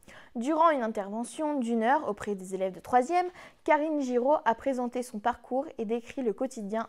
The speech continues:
dans les laboratoires. Reportage de Christilia Collat, Léana Dubar et Mathieu Jonin.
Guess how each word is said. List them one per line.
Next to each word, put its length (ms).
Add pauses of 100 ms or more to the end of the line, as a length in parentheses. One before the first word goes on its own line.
(120)
dans 120
les 140
laboratoires. 640 (460)
Reportage 460
de 60
Christilia 400
Collat, 380
Léana 360
Dubar 440
et 60
Mathieu 260
Jonin. 180